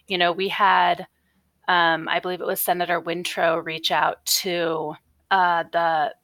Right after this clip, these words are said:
police department when this bill was being passed, and just to find out, like, how easy is it to get a police report, um, and found out that they would not release one on a, an active investigation. So there's that. And,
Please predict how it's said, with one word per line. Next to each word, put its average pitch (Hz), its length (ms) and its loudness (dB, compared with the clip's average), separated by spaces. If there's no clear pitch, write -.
police 180 360 -8
department 175 640 -6
when 175 260 -4
this 170 160 -6
bill 160 220 -4
was 156 200 -8
being 151 320 -10
passed, 151 680 -2
and 165 380 -2
just 208 180 -4
to 240 80 -6
find 214 260 0
out, 208 160 2
like, 170 160 0
how 170 220 -4
easy 185 480 -8
is 190 80 -6
it - 160 -6
to 180 100 -6
get 180 220 0
a 233 80 -2
police - 420 -10
report, - 600 -12
um, 170 480 -2
and 190 160 -6
found 175 240 0
out 165 140 -2
that 165 100 -8
they 175 100 -6
would 170 100 -10
not 165 200 -4
release 165 340 -10
one 165 140 -6
on 165 120 -6
a, 160 240 -6
an 175 100 -12
active - 380 -8
investigation. 175 880 -8
So - 160 -8
there's 175 280 -4
that. 143 360 -4
And, 165 540 0